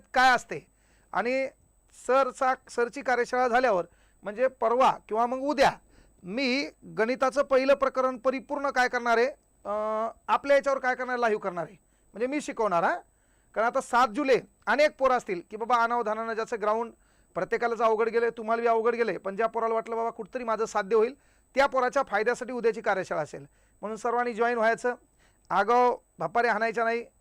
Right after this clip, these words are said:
नाही ना, पुन्हा उगाच स्टेटस ठेवायचं नाही. सोळाशे मीटर किंग कोणी विचारत नाही, भाऊ तुला शंभर मीटर किंग कोणी नाही, तू लागल्यावर तुला भाषण द्यायला बोलवितात, नाही लागल्यावर तुला कुत्रंही विचारत नाही. ही गोष्ट आवर्जून लक्षात घ्या. हां, तर सर आलेले आहेत,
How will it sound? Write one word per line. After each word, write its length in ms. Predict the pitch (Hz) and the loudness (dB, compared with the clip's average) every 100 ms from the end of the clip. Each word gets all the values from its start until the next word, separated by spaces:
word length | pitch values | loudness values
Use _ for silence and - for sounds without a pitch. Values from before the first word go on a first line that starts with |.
| - | -8
नाही 120 | 247 | -4
ना, 120 | 269 | -2
पुन्हा 340 | - 226 233 233 _ - | -4 -2 0 0 _ -14
उगाच 240 | 196 240 240 | -2 -2 0
स्टेटस 360 | 233 226 220 | -4 -6 -6
ठेवायचं 280 | 233 233 226 | -4 -4 -4
नाही. 180 | 233 226 | -6 -6
सोळाशे 420 | - 214 226 240 | -4 0 0 0
मीटर 280 | 226 233 226 - | -4 -2 -4 -4
किंग 200 | 240 240 - _ _ _ - | -6 -6 -12 _ _ _ -4
कोणी 180 | 226 | -2
विचारत 260 | 233 240 233 | -2 0 -2
नाही, 120 | 208 208 | 0 0
भाऊ 140 | 220 | 0
तुला 240 | 226 226 226 | 0 0 0
शंभर 300 | 226 214 233 | -2 -4 -4
मीटर 240 | 220 233 220 | -4 -6 -8
किंग 160 | 240 226 | -12 -6
कोणी 220 | 226 220 | -4 -4
नाही, 180 | 165 - _ _ _ | -8 -12 _ _ _
तू 60 | 226 | -8
लागल्यावर 640 | 202 202 233 254 277 294 | 0 2 2 2 4 4
तुला 420 | 294 262 254 262 277 | 2 0 2 4 2
भाषण 400 | 185 202 277 269 | -2 -2 -2 0
द्यायला 160 | 262 | 0
बोलवितात, 340 | 247 220 170 151 _ _ _ _ _ _ | 0 -2 -4 -6 _ _ _ _ _ _
नाही 360 | 180 208 247 277 | -4 -2 -2 0
लागल्यावर 360 | 262 254 269 | 0 0 -2
तुला 180 | 262 277 | -2 -6
कुत्रंही 300 | 254 262 277 | -8 -6 -6
विचारत 280 | 247 240 190 160 | -2 -2 -4 -6
नाही. 140 | 139 _ _ _ _ _ | -16 _ _ _ _ _
ही 80 | 226 | -4
गोष्ट 260 | 254 262 233 | -2 0 0
आवर्जून 240 | 220 202 | 0 -2
लक्षात 240 | 180 185 | -6 -6
घ्या. 260 | 160 175 294 - _ _ _ _ | -6 -4 -4 -8 _ _ _ _
हां, 140 | 185 165 | -2 -2
तर 80 | 185 | -4
सर 220 | - 226 | -4 -2
आलेले 260 | 226 240 | 0 2
आहेत, 100 | 240 | 2